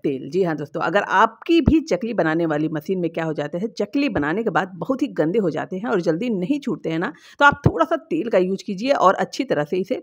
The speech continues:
लगा देना है। और ये देखिए सांचा को मैंने डाल दिया है। उसके बाद जितने भी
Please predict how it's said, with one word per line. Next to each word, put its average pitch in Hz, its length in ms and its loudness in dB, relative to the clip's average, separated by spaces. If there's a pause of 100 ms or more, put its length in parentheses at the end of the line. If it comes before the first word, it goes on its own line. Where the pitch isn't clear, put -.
लगा 131 180 -4
देना 139 240 -8
है। 151 160 -14
और 160 180 2
ये 151 100 0
देखिए 139 200 -4
सांचा 208 300 -6
को - 100 -2
मैंने 196 180 -4
डाल 156 200 0
दिया 226 180 -2
है। 320 100 2 (240)
उसके - 220 -2
बाद 233 220 4
जितने 247 360 0
भी 240 140 2